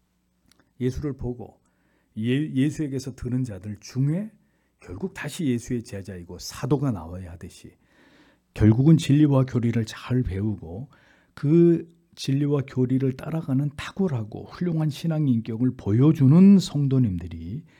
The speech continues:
교회 일꾼들이 되시고 그런 성숙한 그리스도인들이 가득 채워져 가는 거룩하고 순결한 교회의 모습을 지켜나가는 것이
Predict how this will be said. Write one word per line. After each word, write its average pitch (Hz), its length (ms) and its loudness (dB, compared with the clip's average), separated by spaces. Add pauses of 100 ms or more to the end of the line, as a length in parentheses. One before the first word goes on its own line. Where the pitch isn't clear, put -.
(160)
교회 92 260 -2
일꾼들이 90 580 -2
되시고 - 520 -20 (460)
그런 131 220 8
성숙한 156 580 0
그리스도인들이 127 720 0
가득 127 480 0
채워져 143 480 0
가는 95 420 0 (420)
거룩하고 135 600 0
순결한 151 720 -2
교회의 120 320 2
모습을 110 500 -2
지켜나가는 98 1080 -2
것이 170 640 -6